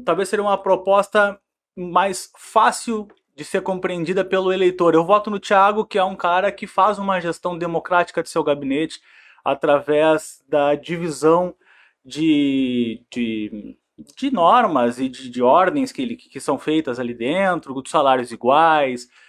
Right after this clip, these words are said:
de decisões de voto de maneira igual, de discurso feito a,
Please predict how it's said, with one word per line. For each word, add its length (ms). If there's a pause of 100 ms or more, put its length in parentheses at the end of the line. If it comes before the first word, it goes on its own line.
(140)
de 460
decisões 800
de 140
voto 500
de 120
maneira 580
igual, 840 (260)
de 100
discurso 720
feito 600
a, 540